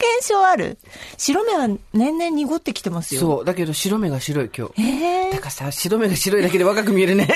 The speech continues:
Speaker 2: <laughs> 今日三つぐらい若く見えるよ。四十六ぐらいに見える。
Speaker 1: うる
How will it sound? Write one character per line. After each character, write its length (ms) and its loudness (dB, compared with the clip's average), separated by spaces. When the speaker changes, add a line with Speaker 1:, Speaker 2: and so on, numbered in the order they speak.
Speaker 2:
<laughs> 160 -16
今 100 4
日 100 0
三 60 -10
つ 100 -2
ぐ 80 2
ら 60 4
い 100 4
若 80 2
く 80 2
見 80 4
え 40 2
る 60 2
よ。 120 -2
四 220 4
十 120 4
六 180 4
ぐ 80 0
ら 80 2
い 40 2
に 80 4
見 100 4
え 60 2
る。 100 -4
Speaker 1:
う 40 -16
る 80 -12